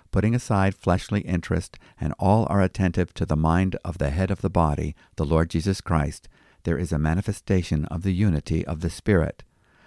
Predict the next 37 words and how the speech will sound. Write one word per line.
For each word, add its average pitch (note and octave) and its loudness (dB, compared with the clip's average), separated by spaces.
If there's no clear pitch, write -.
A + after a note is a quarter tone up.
The F2+ -2
children B2 2
of E2+ -2
God E2 2
should - -4
be E2 0
characterized F2+ 0
by E2 2
their D#2+ 2
love A2 2
for E2+ -2
one D#2+ 0
another D#2+ 0
and F2 0
their F2 4
unity. F2+ 0
We G#2+ -2
find F#2+ 4
this G2 -2
throughout G2+ 2
the - -4
Scriptures. - -6
"Behold, F#2+ 2
how G#2+ 0
good G2 4
and G2+ 2
how G#2 0
pleasant G#2 -2
it F#2 -4
is F#2 0
for E2+ 0
brothers G#2+ 2
to F2+ -2
dwell F#2 0
together F2+ -2
in F#2+ 0
unity." D#2 0